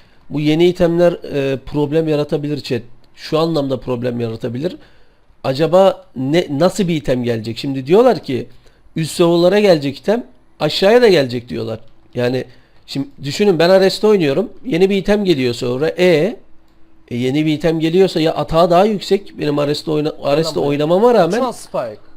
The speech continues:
Speaker 1: o kadar itemin önüne geçecek. Artı on itemlerin önüne geçmesi lazım takabilmem için. Ya da özelliğinin daha iyi olması lazım. Yani üst sonra gelmesi demek aslında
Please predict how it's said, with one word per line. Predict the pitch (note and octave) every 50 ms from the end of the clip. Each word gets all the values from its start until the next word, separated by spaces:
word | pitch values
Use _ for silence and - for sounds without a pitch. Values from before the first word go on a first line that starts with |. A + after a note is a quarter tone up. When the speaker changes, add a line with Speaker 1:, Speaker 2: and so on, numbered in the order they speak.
| - -
Speaker 1:
o | E3+ F#3+
kadar | - A3 G3 F3+ F#3
itemin | F3+ F3 - D3+ - E3+ F3 F3 E3 -
önüne | C3+ C3+ C3+ C#3+ F3+ G#3+
geçecek. | A#3+ A#3 - - D3 C#3 F3+ G#3 G#3 - - -
Artı | C3 C3+ B2+ - - C3
on | C3 B2+
itemlerin | B2+ C3 C3 C3 C3+ C3+ D3 C#3+
önüne | C3+ C#3 D#3+ F#3
geçmesi | F#3+ F#3+ - - E3 - - -
lazım | B2 A#2+ A#2 A#2 A2
takabilmem | - A#2+ - - A#2 A2+ A2+ A#2 A#2 A2+ A2+
için. | A2+ - F3 F#3 A3+ - - - - - - - - - _ - - -
Ya | - D3+ F3+ A3
da | B3 A3
özelliğinin | - E3+ D#3 E3 F3+ F#3 F#3+ F#3 F#3+ G3 G3+ G#3 A#3+ C4 G4 - - - - - - - - - - - - - - - - - - C3+
daha | D3 D#3+ G3 A3+
iyi | A#3+ A3+ F#3+ D#3
olması | C3+ B2 A#2+ A#2 A2+ - - A2+
lazım. | G#2 G#2+ A2 G#2+ - - - - - - - - - - - - _ - - - - - - - - - - - - - -
Yani | C3+ C3+ C3+ C#3+ D#3 -
üst | F3 D#3 -
sonra | - F#3 F3+ F#3 F#3+ F#3+ G3+
gelmesi | F3+ C#3 C#3+ D#3+ D#3+ E3 E3 F3+ F3+ F3 - A#3 G3+
demek | G#3 G3+ A#3+ C4 - - -
aslında | - D#3 D#3 - - F3 F#3+ G3 A3 A#3 C4 -